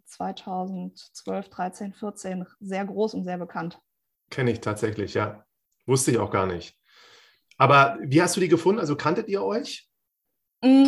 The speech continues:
Speaker 1: ich kenn Ralf über eine seiner ehemaligen Mitarbeiterinnen, mit der ich damals zweitausenddreizehn vierzehn eine Veranstaltungsreihe gemacht habe. Und,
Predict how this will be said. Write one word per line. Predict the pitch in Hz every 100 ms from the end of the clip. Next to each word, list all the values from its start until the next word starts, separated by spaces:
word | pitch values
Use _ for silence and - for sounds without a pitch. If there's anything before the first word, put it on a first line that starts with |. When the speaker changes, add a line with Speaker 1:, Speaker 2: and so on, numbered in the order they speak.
| 269
Speaker 1:
ich | 240
kenn | - 320
Ralf | 311 226 208 277 392 - -
über | 277 269
eine | - 262 285
seiner | 240 247 220
ehemaligen | 254 294 269 254 240 240 240
Mitarbeiterinnen, | 294 269 214 185 190 196 208 240 294 330
mit | 233 240 233
der | 240 247
ich | 277 -
damals | - 214 302 277 277 330 - -
zweitausenddreizehn | - 233 247 262 240 247 254 233 233 254 269 247
vierzehn | 285 294 - 262 247
eine |
Veranstaltungsreihe | 233 233 - 320 - 226 220 214 - 180 185 185
gemacht | 180 170 175 -
habe. | 180 180 190 262 494 _ - - - - _ -
Und, | 226 226 226 226 233 -